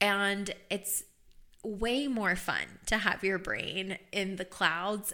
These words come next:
of what is possible, because if you've listened to the podcast for a while, you know that your thoughts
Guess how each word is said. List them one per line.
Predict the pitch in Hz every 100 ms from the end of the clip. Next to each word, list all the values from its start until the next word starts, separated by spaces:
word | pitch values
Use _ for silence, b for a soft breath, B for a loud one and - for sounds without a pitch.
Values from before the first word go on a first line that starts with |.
| -
of | 190 180 180 -
what | 185 185
is | 185
possible, | - 190 214 214 190
because | 180 - - 427 - - 214 233 - - - - -
if | 220
you've | 202 190
listened | 202 277 311
to | 285
the | 240
podcast | - 220 220 190 -
for | 185
a | 170
while, | 170 262 311 175
you | 202 196
know | 196 254 240 139 - - B B B B B
that | - 175 - 196
your | 190
thoughts | - 196 190 196 - - - -